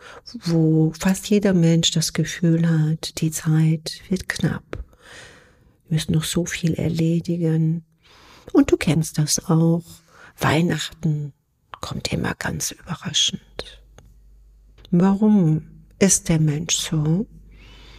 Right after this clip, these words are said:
dass er das Gefühl hat, dass die Zeit abläuft? Als, wenn die Zeit abgelaufen ist, wie beim Joghurtbecher,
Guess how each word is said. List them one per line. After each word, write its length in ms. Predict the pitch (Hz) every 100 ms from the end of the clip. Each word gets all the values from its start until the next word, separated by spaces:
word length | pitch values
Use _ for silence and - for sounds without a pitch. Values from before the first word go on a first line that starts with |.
| - - -
dass 180 | 170 160
er 80 | 170
das 160 | 165
Gefühl 680 | - 165 - - 214 190 170
hat, 540 | 156 160 214 - - - - - - - - - - - - - -
dass 640 | 156 160 - - - -
die 160 | 180 170
Zeit 1120 | - - 175 160 170 277 - - - - - - -
abläuft? 1200 | 202 208 - - 165 165 185 175 - - - -
Als, 400 | 170 180 - - - - - -
wenn 140 | 180 170
die 100 | 165
Zeit 640 | - - 190 196 190 -
abgelaufen 840 | 196 - - 175 160 160 156 - 170
ist, 560 | 156 185 254 - -
wie 80 | 180
beim 200 | 170 160
Joghurtbecher, 1080 | 165 190 214 156 - - 147 - 147 156